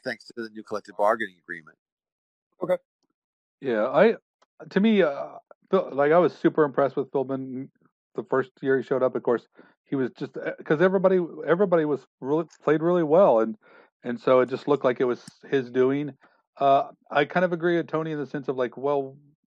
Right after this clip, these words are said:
Speaker 3: where have, where have players gotten better? And in, in, in some regards, like, when you talk about the Connors, they've looked like they've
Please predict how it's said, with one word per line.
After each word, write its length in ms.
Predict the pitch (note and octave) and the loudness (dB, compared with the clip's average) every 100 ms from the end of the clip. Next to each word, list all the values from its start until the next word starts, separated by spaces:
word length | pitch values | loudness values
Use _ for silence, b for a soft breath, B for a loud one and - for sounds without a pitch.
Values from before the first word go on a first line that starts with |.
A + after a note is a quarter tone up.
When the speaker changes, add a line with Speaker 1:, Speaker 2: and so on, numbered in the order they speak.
| _ | _
Speaker 3:
where 500 | B2 C3 C3 D3 D3 | -20 -10 -4 -2 0
have, 240 | C#3+ C#3 B2 - | -2 -4 -8 -10
where 200 | B2+ C3+ | -4 -4
have 160 | C#3 | -4
players 300 | C#3 C3+ A#2+ | -4 -4 -4
gotten 300 | - B2 A#2+ | -4 -6 -6
better? 360 | A#2 C3 C#3+ C3+ b b b - | -4 0 -2 -4 b b b -14
And 220 | A#2+ A#2+ | -10 -8
in, 100 | A#2+ | -6
in, 240 | C#3 C3 C#3 | -8 -8 -12
in 120 | B2+ | -8
some 300 | - E3 D#3+ | -2 -2 -2
regards, 440 | B2+ B2 B2 A2 | -2 0 0 -4
like, 260 | A#2+ A2 - | -6 -6 -10
when 200 | B2+ A#2 | -14 -12
you 60 | A2 | -10
talk 260 | C3 A#2+ | -10 -8
about 160 | B2 A#2 | -8 -10
the 80 | G2+ | -8
Connors, 480 | C3 D3 A#2+ G#2+ - _ b b b _ _ | -4 -4 -4 -8 -12 _ b b b _ _
they've 340 | A2+ A#2 A#2+ A#2+ | -20 -4 -2 -2
looked 180 | C3 C3 | -4 -4
like 160 | A#2 | -6
they've 220 | B2 A2+ | -4 -6